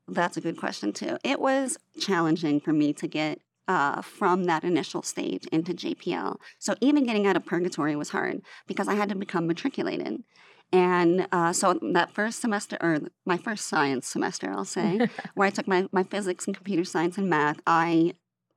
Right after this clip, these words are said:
Speaker 1: just, God, I can't even explain how much it, like, opened up my mind. And then also, like, to learn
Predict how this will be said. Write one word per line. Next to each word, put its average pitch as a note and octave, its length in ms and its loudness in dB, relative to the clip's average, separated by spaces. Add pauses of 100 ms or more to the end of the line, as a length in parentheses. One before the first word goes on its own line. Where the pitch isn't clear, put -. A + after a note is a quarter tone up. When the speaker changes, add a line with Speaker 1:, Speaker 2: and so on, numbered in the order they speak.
(180)
Speaker 1:
just, D#3+ 520 0 (220)
God, E3 260 4
I D3+ 60 0
can't F#3 300 2
even E3+ 220 2
explain D3+ 640 0
how D3+ 180 -2
much C#3+ 240 -4
it, - 140 -4
like, C#3 260 -2
opened D3+ 380 0
up A2+ 140 0
my D3+ 100 -4
mind. C3+ 500 -2 (300)
And F3 140 4
then F3 80 6
also, F#3 260 4
like, D#3+ 180 2
to F3 120 -2
learn F#3 760 2